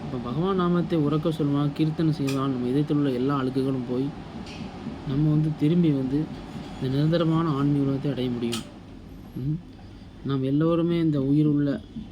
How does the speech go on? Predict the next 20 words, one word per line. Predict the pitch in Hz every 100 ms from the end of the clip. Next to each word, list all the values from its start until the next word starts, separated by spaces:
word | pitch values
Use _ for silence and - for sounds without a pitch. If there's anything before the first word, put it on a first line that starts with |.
| - - -
அந்த | 127
ஆன்மீகமானவர்கள். | 123 143 143 135 127 120 120 117 113 - - - - - - - -
இதை | 131 123
மறந்து | 135 165 170 170 175
இந்த | 131
ஜடம் | 120 127 156 143 - - - - - -
அந்த | 139 131
உயிரற்ற | 147 160 156 - 160
அந்த | 139
உணர்வு, | 127 127 143 135
உணர்வு | 135 151
இல்லாத | 143 143 147
அந்த | 127 127
இடத்துக்காக | 143 156 151 151 160
நம்ம | 151 135
செயல்பட்டு | - 143 139 131
கொண்டிருக்கிறோம். | 123 120 117 117 110 - - - - - 110 - - - - - - - - - - - -
இது | 139
என்ன | 139 160 160
ஆகும்னா, | 147 139 151